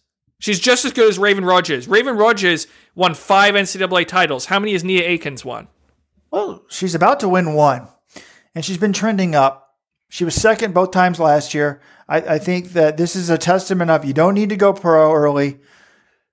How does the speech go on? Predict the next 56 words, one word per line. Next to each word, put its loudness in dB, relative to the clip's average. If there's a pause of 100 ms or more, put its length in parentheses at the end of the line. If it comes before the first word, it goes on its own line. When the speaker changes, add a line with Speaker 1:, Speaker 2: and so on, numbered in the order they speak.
(180)
Speaker 2:
You -12
Speaker 1:
Why 2
Speaker 2:
know, -2
Speaker 1:
would 2
Speaker 2:
she's -2
Speaker 1:
she 0
have 0
gone 4
Speaker 2:
developing 0
Speaker 1:
pro, 2
pro 4
early? 2
She -2
had 2
zero 0
N 2
C -6
double 0
A 2
titles. 0
People -6
were 0
not 2
gonna -8
be -6
lining 2
up 2
to -10
sign 0
Nia 0
Akins, -4
Robert. -8 (680)
Speaker 2:
John, 2
do 2
I 4
need 2
to 2
go 4
through -4
the 2
list 2
of -8
men 0
that 4
have -2
gone 2
pro 2
early 2
without 0
winning -2
an -2
N -4
C -2
A -2
A -4
title? -2